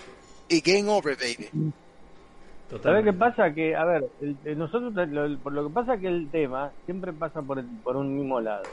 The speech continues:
Speaker 2: Es en el rendimiento de los autos. Es decir, un Red Bull andando mal termina cuarto.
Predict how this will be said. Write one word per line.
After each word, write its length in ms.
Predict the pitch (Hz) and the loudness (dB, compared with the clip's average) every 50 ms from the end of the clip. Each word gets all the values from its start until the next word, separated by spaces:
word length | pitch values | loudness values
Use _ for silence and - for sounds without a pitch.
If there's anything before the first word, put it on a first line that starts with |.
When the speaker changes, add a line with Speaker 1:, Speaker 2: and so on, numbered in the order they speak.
| - - - - - - - - - - - | -16 -20 -18 -18 -18 -16 -16 -18 -10 -4 -2
Speaker 2:
Es 120 | 151 139 156 | 0 2 4
en 60 | 165 | 4
el 100 | 156 151 | 6 6
rendimiento 580 | 139 147 147 147 151 156 170 185 180 156 156 151 | 6 4 4 4 4 4 4 4 4 4 4 4
de 80 | 143 135 | 4 2
los 180 | 131 113 - 123 | 0 -2 -4 -6
autos. 240 | 101 101 101 - - - - - - - - - - - - | -6 -6 -8 -14 -20 -20 -20 -20 -20 -20 -20 -20 -20 -20 -20
Es 40 | - | -14
decir, 160 | - 135 131 | -8 -4 -2
un 100 | 165 185 | 0 2
Red 180 | 175 185 185 175 | 4 4 4 4
Bull 220 | 190 220 226 214 | 4 4 4 4
andando 400 | 190 170 165 165 190 196 185 180 175 | 4 2 2 2 2 2 2 0 0
mal 200 | 185 214 226 185 | 0 0 0 0
termina 320 | 175 147 156 156 151 151 | 0 -2 0 0 -2 -2
cuarto. 320 | - 135 120 107 104 98 | -2 -2 -4 -4 -6 -8